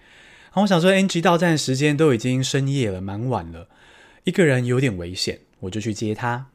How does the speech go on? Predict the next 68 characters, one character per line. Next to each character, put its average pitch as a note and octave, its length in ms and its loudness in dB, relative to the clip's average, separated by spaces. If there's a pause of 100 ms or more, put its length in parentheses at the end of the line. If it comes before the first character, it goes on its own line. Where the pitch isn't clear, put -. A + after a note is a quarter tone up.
(680)
于 D#3 80 0
是 G3+ 180 0
呢， F3 220 4
我 D3+ 60 4
就 E3 100 0
在 F3 120 6
饭 F3 220 2
店 E3 240 4
洗 A#2+ 160 -4
个 A#2+ 100 0
澡， G2 380 -2
放 D#3 220 -2
松 D#3 200 -2
一 C#3+ 40 0
下 D3+ 180 -2
之 D3 160 -2
后 D#3 120 0
呢， D3 220 0 (280)
就 D3+ 120 0
搭 D#3+ 300 2
上 D#3 260 0
公 C3+ 280 0
车 C3+ 340 2 (240)
前 - 180 -6
往 A#2+ 160 0
这 A2 120 -8
个 G#2+ 120 -6
客 C#3+ 360 0
运 A#2+ 400 0
总 - 260 -8
站。 - 280 -2 (1080)
那 G#3 100 2
我 F#3 60 4
是 F#3+ 100 -2
在 G3 160 6
最 G#3 300 4
热 F#3 180 4
闹 E3+ 180 2
的 A#2+ 100 0
那 - 100 0
条 A2 160 -2
大 C3 200 0
街 A#2+ 240 -2
上 G#2+ 380 -6
搭 B2+ 180 -4
公 C3+ 220 -4
车， D3+ 320 -4 (240)
哦， F#2+ 140 -14
搭 E3 180 0
上 F#3+ 160 0
去 G3 80 2
之 F3 100 0
后 F#3 120 2
呢， E3+ 180 0
哇， C#3 160 -4 (380)
满 C3 200 0
街 G#3+ 200 4
道 A3+ 160 4
都 G#3 100 0
是 G#3+ 100 2
刺 A3+ 240 -2
眼 C#3 140 4
的 C3 80 0
灯 D#3 240 0
光 D#3 240 2
哦， C#3+ 340 -4
就 C3 120 -10
是 A2 380 -6